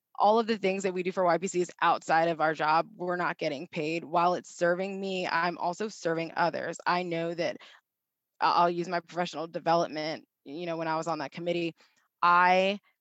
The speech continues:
have a passion for growing and understanding in wh-, what areas I can grow, uh,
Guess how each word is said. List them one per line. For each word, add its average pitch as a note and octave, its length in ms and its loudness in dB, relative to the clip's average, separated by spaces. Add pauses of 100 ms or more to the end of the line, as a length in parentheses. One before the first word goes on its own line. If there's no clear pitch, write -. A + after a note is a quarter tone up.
(220)
have F#3 160 2
a F3+ 80 -2
passion E3+ 580 0
for E3 600 -2 (600)
growing F3+ 720 2
and F3 140 -6
understanding E3 1000 -4 (140)
in D#3+ 220 -8
wh-, - 220 -10
what E3 280 0
areas E3 360 0
I E3 100 0
can F3+ 80 -10
grow, D#3+ 440 2 (360)
uh, D#3 180 0